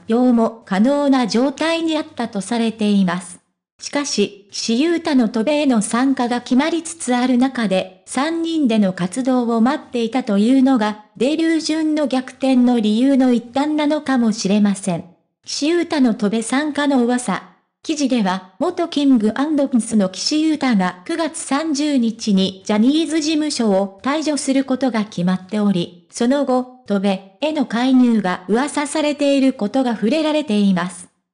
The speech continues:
そして、今回のイムップのデビューで岸の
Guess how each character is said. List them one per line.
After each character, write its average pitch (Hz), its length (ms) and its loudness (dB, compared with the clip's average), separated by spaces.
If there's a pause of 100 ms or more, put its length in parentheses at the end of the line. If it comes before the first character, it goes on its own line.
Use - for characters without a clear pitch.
(160)
そ 262 160 -2
し 262 120 -4
て、 240 300 -4 (240)
今 339 260 -2
回 254 260 0
の 196 320 2 (100)
イ 214 80 2
ム 254 100 4
ッ 294 60 -2
プ - 480 -8
の 208 120 0
デ 254 120 0
ビ 262 60 4
ュ 240 80 4
ー 220 60 2
で 185 140 -2
岸 - 280 -2
の 175 320 0